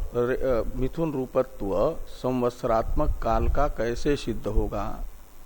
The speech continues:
ये प्रश्न हुआ। तत्कथम,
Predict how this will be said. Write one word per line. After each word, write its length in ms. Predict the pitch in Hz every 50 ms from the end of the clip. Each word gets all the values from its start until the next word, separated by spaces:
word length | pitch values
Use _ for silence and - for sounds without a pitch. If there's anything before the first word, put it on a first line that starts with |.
| - - - - - - - - - - - - - - - - - -
ये 100 | 127 131
प्रश्न 400 | 127 - 151 147 - - - 147
हुआ। 240 | 135 127 123 127 127
तत्कथम, 640 | - - 143 131 - - 127 123 - - 123 123